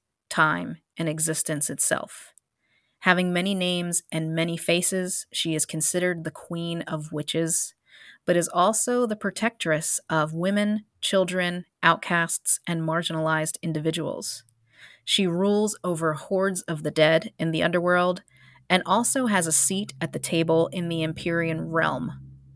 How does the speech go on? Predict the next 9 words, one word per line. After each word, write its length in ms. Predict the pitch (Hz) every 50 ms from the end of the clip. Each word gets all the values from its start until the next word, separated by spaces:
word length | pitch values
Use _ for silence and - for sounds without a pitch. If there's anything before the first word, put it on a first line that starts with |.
| - - - - - - -
And 160 | 180 180 180
with 200 | 180 208 233 -
her 120 | - 240 226
twin 540 | 226 - - 196 185 180 180 175 180 175
torches, 840 | - - 220 214 147 143 - - 170 156 156 156 151 147 - - - - - - - _
she 320 | - - - - 202 202
is 140 | 202 214 214
a 100 | 247 247
light 600 | 233 202 170 170 165 156 156 - - - - -